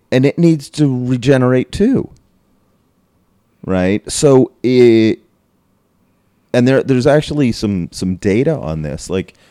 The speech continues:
um, you will see a decline in, like, actual brain quality from chronic lack of sleep,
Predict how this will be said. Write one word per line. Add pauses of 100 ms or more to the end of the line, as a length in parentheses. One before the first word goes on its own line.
(400)
um, (1800)
you
will
see (100)
a (360)
decline (120)
in,
like,
actual
brain
quality (1500)
from
chronic (100)
lack
of
sleep,